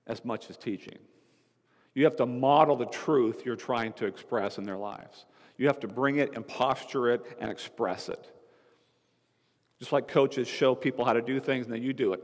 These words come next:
I'll do it, you do it. I do it. No, that's wrong. Here's how you do it. You do it. Modeling. And finally, repetition.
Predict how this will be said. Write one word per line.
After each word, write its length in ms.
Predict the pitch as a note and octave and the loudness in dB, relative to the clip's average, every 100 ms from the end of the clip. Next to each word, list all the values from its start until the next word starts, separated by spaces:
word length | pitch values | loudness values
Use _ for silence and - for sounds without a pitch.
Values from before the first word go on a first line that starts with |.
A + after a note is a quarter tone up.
| - | 0
I'll 160 | C3+ | 2
do 180 | C#3+ D#3 | 4 4
it, 120 | D#3+ - | 4 2
you 140 | C3+ | -2
do 200 | C3 G2+ | 0 -2
it. 100 | D#2 - | -2 2
I 140 | C3+ | 2
do 180 | C#3+ D3 | 4 0
it. 80 | B2+ | 6
No, 280 | E3+ - - | 6 6 -4
that's 140 | D3 | 0
wrong. 160 | C#3+ - - - | 0 0 -6 -4
Here's 180 | - F3 | 4 4
how 80 | D#3 | 4
you 80 | |
do 140 | C#3 B2+ | 2 2
it. 100 | G2 | 2
You 140 | C3+ | -2
do 160 | B2 F2+ | 0 -2
it. 120 | - - - - - - _ _ _ _ - | -4 -16 -20 -20 -20 -20 _ _ _ _ -6
Modeling. 560 | B2 C3 A#2+ G#2 F#2 - - - - _ _ _ _ _ _ _ | 0 2 2 0 -6 -14 -20 -20 -20 _ _ _ _ _ _ _
And 140 | - A#2+ | -10 4
finally, 420 | C3+ D3 C#3 B2 | 4 6 2 -2
repetition. 800 | A#2 A#2+ - - B2 G2 - | 2 2 2 -6 -4 -4 -6